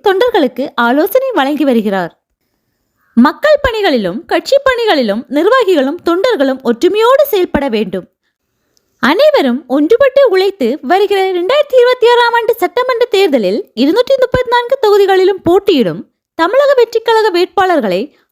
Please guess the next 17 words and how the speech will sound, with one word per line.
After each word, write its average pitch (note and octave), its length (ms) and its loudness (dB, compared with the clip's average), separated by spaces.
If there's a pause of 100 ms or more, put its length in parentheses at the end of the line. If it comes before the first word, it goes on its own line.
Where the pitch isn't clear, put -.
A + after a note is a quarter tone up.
அமோக F#4 440 2
வாக்கு A4+ 300 -2
வித்தியாசத்தில் C#4+ 720 -4
வெற்றி C4 260 0
பெற A#4+ 240 2
செய்து G3 440 -2 (360)
கட்சித் C#5+ 340 0
தலைவர் G#4+ 360 0
விஜயை B3 560 -2
முதல்வராக்குவதே F#4 960 0
நமது C4+ 320 0
லட்சியம் G#4 480 0
என A#3 380 -4
தொண்டர்கள் A#4 460 0
மத்தியில் A3+ 520 -2 (400)
ஆனந்த் C#4+ 480 -2
பேசினார். A#3+ 680 -2